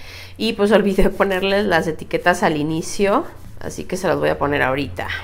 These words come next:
Nada más sí es importante secar muy bien. Y aquí tengo las etiquetas que le voy a poner. Banana Milk Coffee es el nombre que le estoy asignando a este sabor.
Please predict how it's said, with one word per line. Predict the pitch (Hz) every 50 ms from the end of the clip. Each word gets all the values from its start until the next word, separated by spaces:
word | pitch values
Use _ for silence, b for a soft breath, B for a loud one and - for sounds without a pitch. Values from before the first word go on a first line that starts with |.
| B B B B B B B B B B B B -
Nada | - 131 139
más | 143 143 143 147
sí | - - 156 147
es | 147 147 -
importante | 165 - - 147 - - 156 151 156 - 156
secar | 156 - 143 - - 151 151
muy | 151 151 151 147 151
bien. | 175 190 208 269 339 - - - - - - - -
Y | - 262 269 277
aquí | 262 240 233 240 220
tengo | 214 220 220 220 226
las | 226 214 185 185 -
etiquetas | 202 208 202 196 - 202 196 202 214 220 214
que | - - 180
le | 170 170
voy | 170 175 170
a | 175 170 170
poner. | 190 220 254 277 294 294 254 - 175 175
Banana | 185 185 196 202 208 214 220 220
Milk | 220 226 233 226 226 226 226 - - -
Coffee | - 262 254 254 262 285 269 208 -
es | 226 226 -
el | 233 226
nombre | 220 220 220 226
que | 220 220
le | 196 226
estoy | 214 - 208 196
asignando | 208 208 - 214 196 180 180 185 196 202 202 - -
a | 175 180 175
este | 175 175 180 - - 202
sabor. | 202 - 202 170 151 170 180 190 202 - -